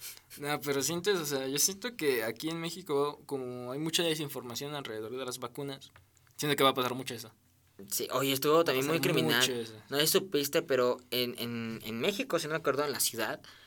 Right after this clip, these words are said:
Speaker 2: se aventaron
Speaker 1: Ajá.
Speaker 2: del edificio al enterarse de que tenían covid.
Speaker 1: ¿Sí?
Speaker 2: Ajá, o sea, te cuenta que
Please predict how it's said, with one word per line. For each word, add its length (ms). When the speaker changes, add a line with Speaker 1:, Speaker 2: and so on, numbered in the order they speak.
Speaker 2:
se 160
aventaron 720
Speaker 1:
Ajá. 100
Speaker 2:
del 160
edificio 460
al 60
enterarse 300
de 60
que 80
tenían 240
covid. 360
Speaker 1:
¿Sí? 300
Speaker 2:
Ajá, 400
o 160
sea, 300
te 100
cuenta 280
que 300